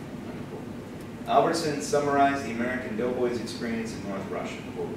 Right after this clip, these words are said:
"He was fed with foreign food, clothed in part with foreign clothes, invading a foreign country, given orders by foreign officers, and fighting a war that was foreign to all he had ever thought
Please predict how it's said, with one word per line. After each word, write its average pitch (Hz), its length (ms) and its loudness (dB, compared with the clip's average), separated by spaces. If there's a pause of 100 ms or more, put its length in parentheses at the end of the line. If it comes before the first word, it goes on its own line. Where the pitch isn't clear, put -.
(440)
"He 131 80 -2
was 131 220 -2
fed 143 260 8
with 113 120 0
foreign 117 360 0
food, 165 420 2 (220)
clothed 123 340 4
in 107 140 -2
part 117 300 4 (240)
with 107 200 -4 (100)
foreign 92 340 -4 (120)
clothes, - 480 4 (480)
invading 117 500 4
a 101 60 -2
foreign 101 500 0
country, - 420 -2 (500)
given 120 240 2
orders 143 360 6
by 98 180 2 (120)
foreign - 300 0
officers, - 720 0 (400)
and - 120 -4
fighting - 280 2
a 123 80 2
war 123 260 6
that 127 160 4
was - 140 -2
foreign 123 440 2
to - 140 -4
all - 260 4
he 113 100 2
had 107 120 2
ever 104 200 0
thought - 420 2